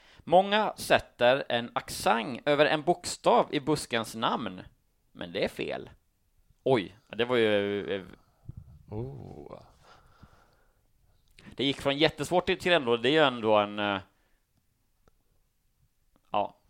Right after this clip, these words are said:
Speaker 2: Nej, nej.
Speaker 1: Nej, vi kör vidare. Två poäng. Den är en populär trädgårdsväxt som är härdig i stora delar av landet och växer sig stor med åren. Ja, det var ju, det var inte så mycket hjälp kanske.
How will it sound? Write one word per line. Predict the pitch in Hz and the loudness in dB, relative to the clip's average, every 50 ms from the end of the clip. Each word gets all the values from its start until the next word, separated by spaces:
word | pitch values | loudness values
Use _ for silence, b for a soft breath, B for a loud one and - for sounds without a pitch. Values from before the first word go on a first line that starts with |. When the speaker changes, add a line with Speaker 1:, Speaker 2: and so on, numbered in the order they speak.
| _ _ _ _ _ | _ _ _ _ _
Speaker 2:
Nej, | 117 110 113 117 120 135 | 0 2 4 4 4 4
nej. | 131 120 _ - 110 | 2 -2 _ 0 2
Speaker 1:
Nej, | 113 135 | 2 4
vi | 143 165 | 4 2
kör | 156 - 180 | 0 2 2
vidare. | 156 131 - 90 78 - _ b b b b b b b b | 4 2 2 0 -2 -6 _ b b b b b b b b
Två | - - 214 | 6 6 6
poäng. | 208 208 160 110 - - b b b b b b b b b b b _ | 6 6 2 2 2 -2 b b b b b b b b b b b _
Den | - 196 214 214 202 185 | 4 6 6 6 4 4
är | - - 180 180 170 151 139 | 6 8 8 10 10 8 8
en | - 147 170 | 6 2 2
populär | - 170 160 - 175 175 180 175 170 | 0 -2 2 4 6 8 8 8 8
trädgårdsväxt | 170 - 170 180 151 135 123 - - 151 120 - - - - | 6 4 -2 2 4 4 2 4 4 4 4 4 0 -14 -10
som | - - 139 131 131 131 - - _ _ | 0 2 4 4 4 0 -8 -14 _ _
är | 117 113 | -4 -4
härdig | - - 214 220 202 190 175 170 214 220 208 175 175 - _ _ _ _ _ _ _ _ _ _ _ _ | 2 6 8 8 8 8 6 2 -2 -2 -2 -6 -12 -14 _ _ _ _ _ _ _ _ _ _ _ _
i | 160 | -8
stora | - - - 208 185 170 175 | -6 0 0 2 4 4 4
delar | 165 175 160 143 123 117 113 | 4 4 2 6 6 6 6
av | 117 113 | 4 4
landet | 117 110 98 95 87 87 90 _ - | 2 0 0 2 -2 -4 -4 _ -4
och | _ 131 123 113 | _ 0 0 0
växer | 113 - - - - 110 | -2 -4 -4 -12 -12 -10
sig | - - 104 101 | -4 -4 -4 -4
stor | - - - - 123 127 175 220 | -4 -8 -8 -6 -2 0 0 0
med | 240 247 226 | 0 -2 -2
åren. | - 123 107 98 95 87 76 - - - - - _ _ _ _ _ _ _ _ _ B B B B B B B B B B B B B B B B B B B B - - | -2 0 -2 -2 -2 -4 -6 -8 -10 -20 -20 -20 _ _ _ _ _ _ _ _ _ B B B B B B B B B B B B B B B B B B B B -20 -18
Ja, | - - | -10 -8
det | - 120 | -6 -2
var | 120 127 | 0 2
ju, | 123 127 127 - - - _ | 2 2 0 -2 -6 -12 _
det | - 98 98 | -12 -10 -6
var | 113 - - - - - | -6 -6 -6 -8 -12 -12
inte | - 170 135 - 113 113 | -10 -10 -8 -8 -8 -8
så | - - 113 | -6 -6 -6
mycket | 113 117 - - 110 | -6 -6 -6 -4 -4
hjälp | 104 90 87 - | -4 -4 -4 -6
kanske. | 92 92 - - | -14 -16 -16 -16